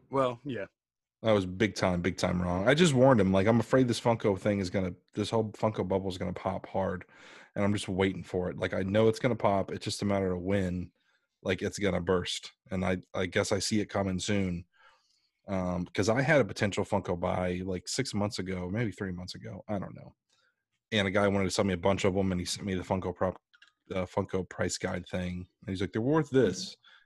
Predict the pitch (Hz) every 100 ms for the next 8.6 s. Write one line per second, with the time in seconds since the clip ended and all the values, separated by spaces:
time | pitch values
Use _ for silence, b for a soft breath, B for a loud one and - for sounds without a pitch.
0 | _ 104 139 165 165 120 131 165 147 -
1 | 98 98 104 110 110 110 98 - 165 160
2 | - - - - 196 196 127 110 120 131
3 | 151 208 135 - 120 113 107 120 147 147
4 | 113 98 92 104 - 165 214 226 139 -
5 | 98 92 113 135 139 - - _ b b
6 | b b - 156 143 147 147 139 156 156
7 | 135 - 170 147 131 123 127 104 107 120
8 | 123 120 127 143 - 113